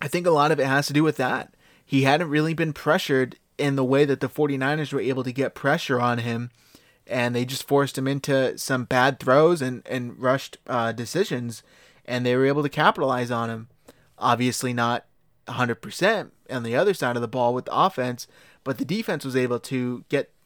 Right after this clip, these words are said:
get the ball and give it back to the offense, and, you know, then it was up to them to, to capitalize. Uh, moving on to the offense, there will be a lot, a lot of talk and speculation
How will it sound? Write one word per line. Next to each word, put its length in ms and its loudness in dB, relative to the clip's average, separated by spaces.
get 160 -2
the 60 -10
ball 300 2
and 160 -6
give 180 -4
it 100 -6
back 240 -2
to 80 -14
the 80 -6
offense, 480 -4
and, 220 -10
you 120 -4
know, 120 -2
then 180 2
it 40 2
was 120 -2
up 120 -2
to 100 -12
them 180 -4
to, 300 -4
to 120 -20
capitalize. 800 -8
Uh, 380 -4
moving 300 -2
on 340 -2
to 380 -2
the 100 -4
offense, 720 -2
there 180 2
will 140 2
be 420 -2
a 160 2
lot, 500 2
a 100 0
lot 380 0
of 480 -2
talk 640 2
and 240 -6
speculation 1120 -2